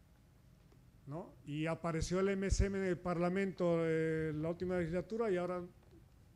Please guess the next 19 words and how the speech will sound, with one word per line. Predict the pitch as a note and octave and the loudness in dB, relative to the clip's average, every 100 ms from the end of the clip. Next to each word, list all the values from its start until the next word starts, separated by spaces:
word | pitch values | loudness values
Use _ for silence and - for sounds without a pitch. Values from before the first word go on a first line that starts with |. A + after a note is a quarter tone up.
| - | -10
pidió | D3+ E3 | -6 -4
personería | E3+ D3+ D#3+ D#3 D#3+ | -4 -4 -2 0 -2
jurídica. | - D3+ D3+ C3+ C3 C3 B2 | 0 2 4 2 0 -6 -4
No | C#3 | -2
existía | F3+ F3+ - F#3 F#3 | -2 -4 -6 -4 -4
el | E3+ | -4
P | F#3 | -6
V | F#3+ | -6
B | F#3 A3 | -4 -6
y | G3 | -4
ahora | E3 E3 | -6 -6
aparece | D#3 D#3 E3 D#3+ D#3+ | -6 -6 -6 -4 -6
el | D3+ | -2
P | D#3 | -2
V | D#3 D3+ | 0 0
B, | E3 F#3+ - | -2 -2 -6
y, | E3 - | -14 -14
pero | D3 C#3+ | -12 -12
también | - C#3+ D3+ F3+ | -10 -6 -2 -2